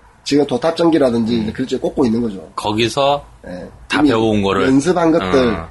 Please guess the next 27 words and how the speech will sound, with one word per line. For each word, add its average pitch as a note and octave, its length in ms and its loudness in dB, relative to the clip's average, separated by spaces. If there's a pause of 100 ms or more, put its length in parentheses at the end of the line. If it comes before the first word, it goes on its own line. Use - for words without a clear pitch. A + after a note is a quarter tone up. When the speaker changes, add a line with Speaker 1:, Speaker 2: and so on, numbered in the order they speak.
Speaker 1:
그걸 C#3 340 2
모바일 C#3+ 400 2
게임에 B2+ 260 2
접목시키면서 B2+ 880 -2 (140)
Speaker 2:
돈을 A2+ 200 0
긁어가고 G2 440 0
있다. D#2 180 -8
Speaker 1:
네, G#2+ 180 0
여러분들이 D#3+ 460 4
지금 C#3 160 -2
하고 D3+ 220 2
있는 C#3 280 2
그 C#3+ 80 -6
모바일 C#3 360 0
게임의 C#3 260 2
지독한 F#3+ 540 0
과금 D#3+ 420 0
느낌. F3 340 0
Speaker 2:
음. F2+ 300 -10 (560)
에서 D#3 300 -2
Speaker 1:
하지만 C4 640 0
뭔가 C4 560 -2 (160)
하면 C4+ 300 0
좋을 G3+ 240 0
것 A#3+ 100 -4
같아. G3 560 -2
Speaker 2:
그 D#3+ 180 -10